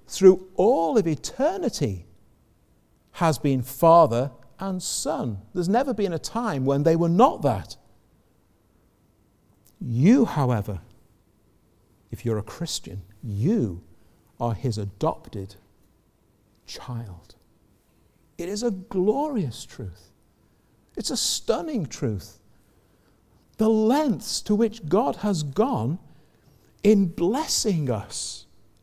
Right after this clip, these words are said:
in this salvation. So to be one of these Spirit-led believers, and there's no such thing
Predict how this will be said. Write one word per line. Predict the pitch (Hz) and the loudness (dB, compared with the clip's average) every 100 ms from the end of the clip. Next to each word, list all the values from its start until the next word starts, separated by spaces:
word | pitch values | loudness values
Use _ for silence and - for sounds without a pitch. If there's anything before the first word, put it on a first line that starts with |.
| _ | _
in | 233 247 | 0 2
this | 202 226 226 | 6 6 6
salvation. | - 240 247 240 320 302 - 123 - _ _ _ _ _ _ _ _ _ _ _ _ _ _ _ _ _ - | -2 -4 -6 -8 -10 -12 -10 -10 -12 _ _ _ _ _ _ _ _ _ _ _ _ _ _ _ _ _ -18
So | - 170 | -4 4
to | 185 | 4
be | 151 311 | 6 6
one | 311 277 | 6 6
of | 285 | 4
these | 202 196 175 - - | 4 2 2 -2 -4
Spirit-led | - - - 285 208 - 175 240 262 139 123 - - | -2 -2 0 2 2 2 2 2 0 -2 -4 -6 2
believers, | 170 160 233 214 123 185 - - - - - _ _ _ _ | 4 6 4 2 0 -2 -4 -8 -14 -20 -20 _ _ _ _
and | - 143 | -4 -2
there's | 147 147 | 0 2
no | 196 302 | 2 2
such | - 196 175 - | 0 0 0 -4
thing | - 202 127 | -2 -2 -2